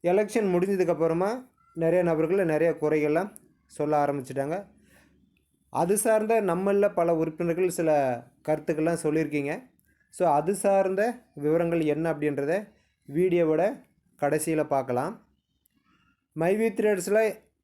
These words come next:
இன்னைக்கான தகவல் என்ன அப்படின்னு பார்த்தீங்கன்னா,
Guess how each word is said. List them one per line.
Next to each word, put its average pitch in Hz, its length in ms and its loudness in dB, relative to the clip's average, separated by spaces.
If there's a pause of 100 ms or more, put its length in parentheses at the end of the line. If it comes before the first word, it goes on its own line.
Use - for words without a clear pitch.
(320)
இன்னைக்கான 185 520 0
தகவல் 165 380 2
என்ன 151 280 0
அப்படின்னு 147 220 -2
பார்த்தீங்கன்னா, 139 460 -4